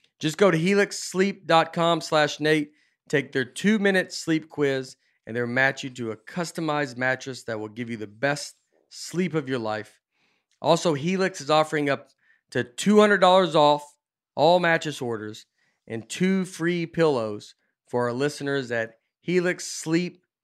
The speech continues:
dot com slash Nate. All right, here we go.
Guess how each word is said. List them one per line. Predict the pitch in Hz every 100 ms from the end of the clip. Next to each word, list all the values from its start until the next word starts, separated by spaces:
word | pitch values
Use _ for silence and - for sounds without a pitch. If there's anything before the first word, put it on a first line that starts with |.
| _
dot | 143 147 147 -
com | 151 147 147 147
slash | - 139 139 131 - 123
Nate. | 123 107 - _ _ _ _ _ _ _ _ _ _ _ _ -
All | 156
right, | 208 165
here | 160
we | 185
go. | 196 208 151